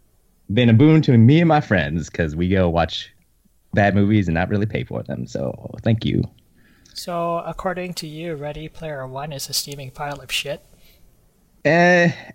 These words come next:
Speaker 1: it's not a steaming pile of shit.
Speaker 2: <laughs>
Speaker 1: I just, I just didn't buy into the hype. Uh,
Speaker 2: Okay.
Speaker 1: there's a lot of people that I know that are, like, head over heels about it. I'm like, "Guys, come on."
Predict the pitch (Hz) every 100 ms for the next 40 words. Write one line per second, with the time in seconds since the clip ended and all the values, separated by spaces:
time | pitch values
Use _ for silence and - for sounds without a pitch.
0 | - 143 - 240 233 110 - - 98 107
1 | 123 127 151 147 147 147 - 156 - _
2 | - 139 - - 98 120 117 98 95 -
3 | _ _ _ _ _ - 101 98 95 -
4 | 95 95 82 80 78 80 76 - - 71
5 | 73 - _ _ _ _ - 82 80 92
6 | 101 87 82 - 87 85 78 78 76 73
7 | 73 71 69 73 69 65 67 - _ _
8 | - 98 85 78 80 85 85 87 85 82
9 | 71 65 - _ - 76 50 - - _
10 | - 95 64 -